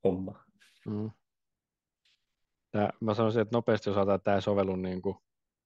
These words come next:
Speaker 2: viidellekymmenelle prosentille suomalaisesta
Speaker 1: No, no joo,
Speaker 2: puhelimitse
Speaker 1: joo.
Speaker 2: myynti.
Speaker 1: Vo-, moni, moni sitä tota halveksii, sitä ammattia tai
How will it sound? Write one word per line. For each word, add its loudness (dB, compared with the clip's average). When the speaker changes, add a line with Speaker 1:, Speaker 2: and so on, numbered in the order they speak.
Speaker 2:
viidellekymmenelle 0
prosentille -6
suomalaisesta -10
Speaker 1:
No, -2
no 0
joo, 6
Speaker 2:
puhelimitse 2
Speaker 1:
joo. -4
Speaker 2:
myynti. -4
Speaker 1:
Vo-, 4
moni, 4
moni 0
sitä -6
tota -2
halveksii, -4
sitä -4
ammattia -10
tai -4